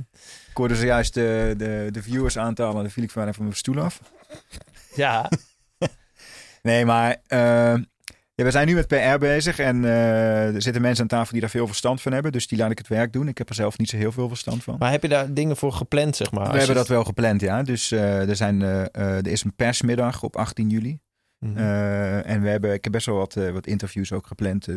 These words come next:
Speaker 1: vanaf nu. Dus, eh, ik probeer zelf zoveel mogelijk het verhaal, eh, het verhaal naar buiten te brengen met de hulp van, eh, zowel de uitgever als, eh, als Mendo.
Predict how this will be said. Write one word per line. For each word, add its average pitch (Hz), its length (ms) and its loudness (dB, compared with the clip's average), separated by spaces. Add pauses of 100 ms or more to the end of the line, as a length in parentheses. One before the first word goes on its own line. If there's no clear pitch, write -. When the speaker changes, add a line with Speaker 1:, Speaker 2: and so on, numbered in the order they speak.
(120)
Speaker 1:
vanaf - 300 -6
nu. 113 240 -4
Dus, 104 220 -6
eh, - 120 -2 (480)
ik 110 100 -4
probeer 127 280 2
zelf 131 300 2
zoveel 123 320 0
mogelijk 120 360 0
het - 100 -12
verhaal, 113 560 0
eh, 104 420 0
het - 120 -10
verhaal 107 220 -2
naar 107 100 0
buiten 110 260 -2
te - 80 -10
brengen 95 340 -4
met 110 120 -4
de 110 60 -8
hulp 104 300 -2
van, 98 280 -2
eh, 95 220 -2
zowel 101 400 -2
de 101 120 -4
uitgever 104 600 -2
als, 101 280 -6
eh, 95 140 -4
als 95 180 -4
Mendo. 101 300 0